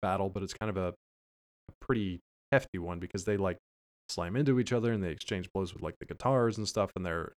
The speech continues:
they're basically, like, smashing back and forth. What's interesting is, I know we keep saying bass versus guitar and things like that. It's because there is only one guitar, and the guitar is the one that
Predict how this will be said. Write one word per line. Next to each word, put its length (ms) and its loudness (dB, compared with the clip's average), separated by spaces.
they're 80 -2
basically, 380 -4
like, 200 -4
smashing 320 -2
back 180 0
and 120 -12
forth. 160 -2
What's 140 2
interesting 400 2
is, 180 0
I 60 2
know 100 8
we 80 6
keep 180 -2
saying 300 2
bass 340 0
versus 280 -2
guitar 400 0
and 100 -4
things 220 -4
like 80 -4
that. 260 2
It's 120 -8
because 340 0
there 180 4
is 180 6
only 200 4
one 240 2
guitar, 520 0
and 300 -2
the 80 -2
guitar 680 2
is 340 -4
the 60 -2
one 720 -2
that 160 -2